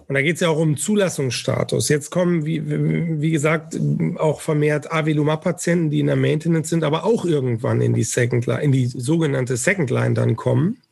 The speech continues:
Und ich frage mich, ähm, erstens, würdest du mir recht geben,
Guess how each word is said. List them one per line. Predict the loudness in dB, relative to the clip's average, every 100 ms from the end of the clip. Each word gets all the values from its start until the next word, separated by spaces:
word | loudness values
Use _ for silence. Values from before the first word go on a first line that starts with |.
| _
Und | 0
ich | 0 0
frage | -2 0 2
mich, | 2 0 0
ähm, | 0 2 2 0 -2 -6 _ -20 -20 -18 -4 -4 -4 _
erstens, | -4 0 0 -2 0 0 -2 -6 0
würdest | 2 2 0
du | 0
mir | 0 0 0
recht | 0 -2 -4
geben, | 0 0 2 0 0